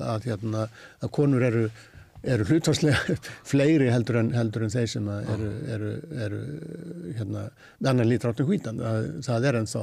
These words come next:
Speaker 1: meiri hluti Bandaríkjamanna eru hvítir
Speaker 2: Mm.
Speaker 1: og þeir kjósa og styðja þetta, þetta, hérna, svona þennan hugsunarhátt.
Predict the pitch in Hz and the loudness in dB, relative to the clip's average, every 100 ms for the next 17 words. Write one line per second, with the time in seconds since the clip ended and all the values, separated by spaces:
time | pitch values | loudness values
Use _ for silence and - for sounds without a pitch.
0 | 107 123 123 107 107 113 113 120 - 117 | -2 -2 -2 -4 -6 -6 -4 -4 -4 -12
1 | 117 120 113 110 120 - - - - - | -10 -10 -8 -8 -10 -12 -16 -18 -20 -18
2 | 110 90 - 131 139 113 139 135 143 110 | -14 -10 -2 2 2 2 0 0 0 -4
3 | 107 156 - 139 143 110 104 110 - 110 | -4 -6 -2 0 2 0 -4 -6 -6 -10
4 | 120 - - _ - 113 113 107 151 202 | -10 -20 -20 _ -8 -6 -2 -2 -4 -12
5 | _ _ _ _ - 113 110 104 104 104 | _ _ _ _ -4 -2 0 0 0 -2
6 | - 247 240 226 - - - - 120 135 | -6 -14 -14 -8 -6 -6 -4 0 2 4
7 | 131 110 156 151 - 123 107 123 - | 4 4 4 2 0 0 0 -4 -6